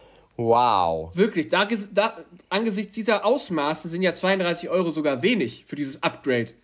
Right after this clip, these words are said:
Speaker 2: hab ich so gedacht.
Speaker 1: Ja, das sind ja, das sind ja mehr als, also, das
Speaker 2: Das ist ja
Speaker 1: ist ja
Speaker 2: fünf Wochen
Speaker 1: unfassbar viel
Speaker 2: schneller.
Speaker 1: schneller.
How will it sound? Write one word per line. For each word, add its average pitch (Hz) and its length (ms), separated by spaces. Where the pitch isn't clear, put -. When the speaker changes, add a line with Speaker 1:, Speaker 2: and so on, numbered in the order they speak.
Speaker 2:
hab 143 80
ich 139 80
so 143 80
gedacht. 127 400
Speaker 1:
Ja, 107 100
das 120 80
sind 143 140
ja, 127 140
das 110 160
sind 131 120
ja 131 120
mehr 135 280
als, 104 380
also, 107 220
das 90 60
Speaker 2:
Das - 140
ist - 40
ja 165 60
Speaker 1:
ist - 100
ja 254 80
Speaker 2:
fünf - 120
Wochen 240 140
Speaker 1:
unfassbar 196 200
viel 262 60
Speaker 2:
schneller. 156 160
Speaker 1:
schneller. 95 340